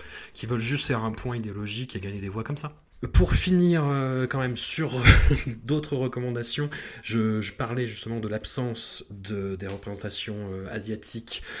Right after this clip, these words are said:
dans le regard féminin d'Iris Bray. Je vais vous conseiller deux réalisatrices, euh, indiennes, Zoya Akhtar, euh, Zoya Akhtar, pardon, qui a réalisé Gully Boy, qui était le gros succès, euh, indépendant du cinéma indien, euh,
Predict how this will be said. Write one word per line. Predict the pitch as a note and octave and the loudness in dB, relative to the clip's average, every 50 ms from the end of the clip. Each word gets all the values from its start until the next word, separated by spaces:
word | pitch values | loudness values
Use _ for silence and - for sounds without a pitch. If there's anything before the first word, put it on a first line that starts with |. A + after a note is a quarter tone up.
| - - - - - | -10 -12 -12 -12 -10
dans | A#2+ A2+ F3 F#3 F3+ E3+ D#3+ D3+ | -2 2 2 2 2 2 2 0
le | C#3 | 0
regard | A#2+ A#2+ B2 A2+ B2 A2+ - | 0 0 0 0 0 -2 -2
féminin | - B2 A2+ A2+ A2+ A#2 A2+ | -4 -4 -4 -2 -2 -2 -2
d'Iris | A2 G#2+ G2+ G#2 G#2 G2+ | -2 -2 -2 -4 -4 -6
Bray. | G#2 G#2+ A#2+ C#3+ D3 D3 D3 C#3 | -6 -2 0 0 2 2 2 2
Je | A#2 | 0
vais | B2 | 0
vous | B2 A2 G#2+ - | -2 -4 -6 -10
conseiller | - A2 - - A#2+ A#2 A#2 | -12 -12 -10 -6 -4 -2 -2
deux | A2+ A2+ A2+ D#3+ F3+ F3 E3+ E3 D#3 | -2 -2 0 2 2 2 2 2 0
réalisatrices, | B2 B2+ C3 B2+ B2 B2 B2+ A#2+ A#2+ - - C3 B2+ - - - - - - A#2+ | 0 2 2 2 2 0 0 -2 -2 -4 -6 -6 -6 -6 -8 -8 -8 -8 -8 -6
euh, | A#2+ A2+ G#2+ G#2+ A2 - | -4 -4 -2 -4 -4 -4
indiennes, | A#2 A#2+ A#2 A2 A#2 C3 C3 C3+ C3+ B2+ A#2 - | -2 -2 -2 0 0 2 2 2 2 0 -2 -4
Zoya | G2+ A2 B2 A#2 B2 B2+ | -4 -4 -2 0 0 -2
Akhtar, | A2+ A#2 - - B2+ A#2 B2 - - - - | -2 -4 -6 -6 -4 -4 -4 -6 -10 -10 -8
euh, | A2 A2 G#2+ G2+ G#2 G2+ G2+ G2+ F#2+ | -6 -4 -4 -4 -4 -6 -6 -6 -6
Zoya | F#2+ A#2 A#2 A2 - | -6 -4 -4 -4 -6
Akhtar, | A2+ - - - B2 A2+ - | -8 -8 -6 -6 -6 -6 -6
pardon, | A2+ G#2+ G#2+ A2 A2+ - - - - - - - - - - | -6 -6 -6 -8 -8 -10 -14 -14 -14 -14 -14 -14 -14 -14 -10
qui | - - D3+ | 0 2 4
a | C#3 C3+ C3 A#2 | 6 6 6 4
réalisé | A2+ B2 C3 B2 A#2+ B2 A#2+ A#2 C3 B2 | 4 2 2 2 0 0 0 -2 -2 0
Gully | A#2 B2+ D3 C#3 C#3 | 2 2 2 2 2
Boy, | A#2+ A#2 C3+ C#3 C3+ C3 | 0 0 0 0 0 0
qui | - - | -2 -6
était | A2 - - A2 | -6 -4 -4 -4
le | G#2+ A2 B2 C#3+ F3 G#3 G#3+ F#3+ F3 E3 | -2 -2 -2 0 2 2 4 4 4 4
gros | - - A#2 B2 C#3 D3+ D3+ | 2 -2 -6 -6 -4 -2 -2
succès, | D3 - - - B2 - - - - C3+ C3+ C3 C3 | -4 -4 -8 -10 -8 -8 -8 -4 -4 -2 -2 0 0
euh, | B2+ A#2 A2+ A2+ A2 G#2+ G#2 G#2 G#2+ G#2 G#2 A2 - | 0 0 0 -2 -2 -2 -4 -4 -4 -4 -4 -4 -4
indépendant | B2+ B2+ B2 C3 B2 - B2+ B2 B2 B2 B2+ B2+ B2 | -4 -4 -4 -4 -4 -4 -4 -4 -2 -2 -2 -2 -2
du | A2+ G#2+ | -4 -6
cinéma | - - A#2 A2 G#2+ A2 - - | -6 -6 -6 -4 -4 -4 -6 -6
indien, | A2 A2 G#2+ G#2 A2+ A#2 A#2 A2+ A2+ A2 A2 G#2 | -6 -8 -6 -4 -4 -2 -2 -2 -2 -2 -2 -4
euh, | G2 G2 G2 F#2+ | -4 -4 -6 -6